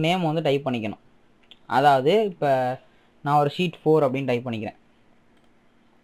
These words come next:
So ஷீட் ஃபோர் அப்படின்னு டைப் பண்ணிக்கிறேன். So இதுல நான் என்ன பண்ணிக்கிறேன் அப்படின்னா இந்த ஒரு ஆப்ஜெக்டை நான் வந்து இந்த லேயருக்கு மாத்திக்கிறேன், ஷீட் ஃபோர் அப்படின்ற ஒரு லேயருக்கு.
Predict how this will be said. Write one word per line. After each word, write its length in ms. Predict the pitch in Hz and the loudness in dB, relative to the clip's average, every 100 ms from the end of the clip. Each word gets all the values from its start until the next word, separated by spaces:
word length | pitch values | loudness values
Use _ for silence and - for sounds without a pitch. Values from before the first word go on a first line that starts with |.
| _ _ - | _ _ -2
So 60 | 170 | 0
ஷீட் 200 | 208 185 | 0 -2
ஃபோர் 180 | 175 170 | 2 4
அப்படின்னு 220 | 151 151 139 | 4 0 -2
டைப் 140 | 135 | -2
பண்ணிக்கிறேன். 340 | 123 113 170 240 _ _ _ - | -4 0 0 0 _ _ _ -2
So 40 | 170 | 2
இதுல 180 | 202 208 | 4 4
நான் 100 | 190 | 2
என்ன 100 | 202 | 0
பண்ணிக்கிறேன் 300 | 190 175 165 | 0 0 0
அப்படின்னா 260 | 147 123 156 247 _ _ _ _ _ 151 | 0 0 0 -2 _ _ _ _ _ -4
இந்த 160 | 175 185 180 | 2 4 6
ஒரு 100 | 160 | 4
ஆப்ஜெக்டை 400 | 170 165 151 156 208 | 2 2 0 4 2
நான் 120 | 185 147 | 2 0
வந்து 160 | 147 254 170 | 0 -2 -2
இந்த 120 | 147 143 | 0 4
லேயருக்கு 300 | 156 156 139 | 6 4 2
மாத்திக்கிறேன், 400 | 127 117 110 - - | -2 0 -4 -6 -8
ஷீட் 220 | 156 151 - | -4 -4 -2
ஃபோர் 220 | 143 131 | 0 0
அப்படின்ற 280 | 120 131 131 | 0 0 0
ஒரு 60 | 110 | 0
லேயருக்கு. 300 | 107 - | -4 -6